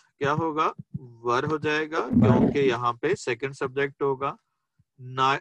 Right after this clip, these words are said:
either sad or, क्या हो जाएगा?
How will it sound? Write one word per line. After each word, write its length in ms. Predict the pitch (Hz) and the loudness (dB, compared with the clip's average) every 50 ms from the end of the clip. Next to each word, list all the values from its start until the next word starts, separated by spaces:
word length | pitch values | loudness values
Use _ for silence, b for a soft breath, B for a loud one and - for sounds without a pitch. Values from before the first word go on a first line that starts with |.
| _ - | _ 0
either 360 | 143 135 139 143 143 165 180 196 | 0 2 2 0 0 0 -2 -2
sad 560 | 185 - - 151 143 139 143 151 165 170 175 | -2 -6 -4 -2 0 0 2 2 0 -2 -2
or, 580 | - - - 151 131 127 131 139 160 202 - - _ _ - - _ _ _ _ _ _ _ _ _ _ _ _ - - - _ _ - | -6 -6 -2 0 2 4 4 4 2 0 -4 -8 _ _ -14 -14 _ _ _ _ _ _ _ _ _ _ _ _ -20 -20 -20 _ _ -10
क्या 140 | 123 131 | -6 -4
हो 80 | 135 143 | -2 -2
जाएगा? 380 | 135 139 139 143 139 147 175 | 0 0 0 0 0 -2 -4